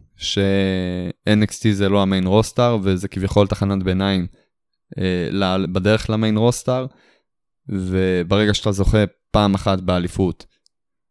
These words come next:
אז זהו, אתה כביכול סיימת את הדרך שלך שם, וכל דקה אחר כך מיותרת, אלא אם כן אתה תחכה מספיק זמן,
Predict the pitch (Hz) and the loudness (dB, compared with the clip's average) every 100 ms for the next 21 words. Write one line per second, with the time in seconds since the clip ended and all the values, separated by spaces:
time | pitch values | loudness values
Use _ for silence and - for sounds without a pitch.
0 | _ _ - 90 92 92 - 104 110 104 | _ _ -10 -6 -4 -6 -2 2 4 4
1 | 98 98 95 107 - 104 98 98 92 101 | 2 -2 0 0 0 -2 0 -2 -2 -2
2 | 98 101 101 104 - 123 101 95 90 - | -2 -2 0 -2 0 0 2 0 0 0
3 | 101 98 - 98 95 - 104 90 92 87 | 2 2 0 0 -2 -4 -6 -6 -6 -8
4 | - 90 87 110 120 127 107 101 95 95 | -4 -2 0 2 2 2 0 0 0 0
5 | 104 101 98 - - - 104 95 92 - | 0 0 -2 -6 -6 0 2 2 0 -2
6 | 95 95 98 | 0 2 2